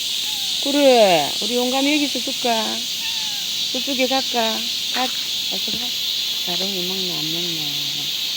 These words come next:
걱정이 돼가, 딸이 걱정이 돼갖고. 항상 먼발치에서 이래 봐요. 은근히 아롱이도 밥을 얻어먹나, 안 먹나. 은근히 안 보는 척 하면서. 언니라고. 그래. 어서 이리 와.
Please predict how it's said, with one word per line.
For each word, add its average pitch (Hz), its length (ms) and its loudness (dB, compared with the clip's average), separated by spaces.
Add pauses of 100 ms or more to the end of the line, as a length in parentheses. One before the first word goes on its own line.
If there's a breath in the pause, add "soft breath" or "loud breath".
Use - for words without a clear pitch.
(240)
걱정이 202 420 -2
돼가, 151 440 -4
딸이 208 300 0
걱정이 185 500 -2
돼갖고. 143 560 -2 (1160)
항상 233 320 0
먼발치에서 220 840 2
이래 135 260 -2
봐요. 160 540 -2 (500)
은근히 185 380 0
아롱이도 180 600 0 (920)
밥을 165 440 -2 (460)
얻어먹나, 175 560 -2
안 139 160 -2
먹나. 151 320 -2 (600)
은근히 156 640 0
안 151 200 -2
보는 202 280 -2
척 160 180 -4
하면서. 131 460 -4 (680)
언니라고. 170 420 -2
그래. - 800 -4
어서 240 180 0
이리 254 220 4
와. 254 180 4